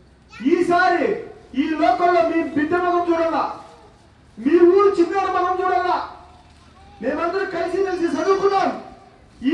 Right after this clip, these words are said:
ఊర్లో సప్పర్ వేస్తే నా పెళ్లికి, నా పెళ్లి జరిగింది. ఈ ఊర్లో పది మంది వచ్చి నా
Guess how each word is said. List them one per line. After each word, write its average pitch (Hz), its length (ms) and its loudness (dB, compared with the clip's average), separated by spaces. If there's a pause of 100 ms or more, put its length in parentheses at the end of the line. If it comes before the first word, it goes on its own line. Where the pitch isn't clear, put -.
ఊర్లో 392 260 4 (120)
సప్పర్ 381 360 -2
వేస్తే 339 280 -2 (120)
నా 294 60 -6 (100)
పెళ్లికి, 330 400 -4 (540)
నా 240 80 -10 (120)
పెళ్లి 302 280 -6
జరిగింది. 262 400 -2 (640)
ఈ 285 140 0
ఊర్లో 370 200 0 (100)
పది 339 200 -2
మంది 381 180 -4
వచ్చి 359 200 -4
నా 339 60 -2